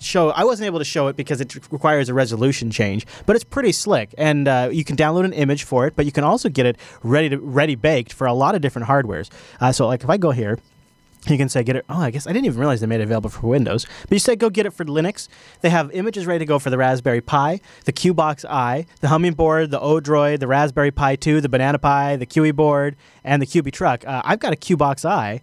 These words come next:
and you just get this image and put it on an S D card. It's really kinda neat. And so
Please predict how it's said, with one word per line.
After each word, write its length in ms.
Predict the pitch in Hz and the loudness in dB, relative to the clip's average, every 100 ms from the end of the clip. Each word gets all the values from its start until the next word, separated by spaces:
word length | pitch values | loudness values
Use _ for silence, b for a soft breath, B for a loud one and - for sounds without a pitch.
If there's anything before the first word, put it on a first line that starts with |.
| B B B | B B B
and 60 | |
you 60 | 220 | -2
just 120 | 208 | 0
get 120 | 220 | 0
this 180 | 214 196 | 0 0
image 220 | 247 214 | 0 0
and 80 | 185 | 0
put 100 | 208 | 0
it 60 | 196 | 0
on 80 | |
an 80 | 196 | 0
S 140 | 202 - | -2 0
D 140 | 269 | -2
card. 360 | - 117 78 - | 0 -2 -2 -2
It's 380 | 220 277 - 277 | -2 -2 -6 -2
really 320 | 311 339 339 | 2 2 2
kinda 320 | 277 233 240 | 0 2 2
neat. 300 | 285 330 - - B B | 2 2 -2 -10 B B
And 120 | 196 180 | 0 2
so 220 | 202 | 0